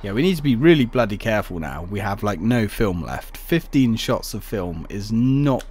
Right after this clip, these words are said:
gonna get us anywhere. Not really. And we've got the Shrine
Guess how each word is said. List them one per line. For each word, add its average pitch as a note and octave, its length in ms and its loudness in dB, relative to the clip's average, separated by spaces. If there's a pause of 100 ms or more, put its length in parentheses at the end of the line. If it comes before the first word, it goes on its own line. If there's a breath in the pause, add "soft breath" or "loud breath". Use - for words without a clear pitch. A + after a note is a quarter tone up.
(140)
gonna G#2 240 -4
get F#2 200 -4
us - 120 -6
anywhere. D#2 480 -6 (160)
Not A#2 160 -8
really. F2 800 -6 (2500 loud breath)
And F#2 100 -10
we've F#2 80 -8
got F2 140 -6
the - 60 -12
Shrine G2 720 -6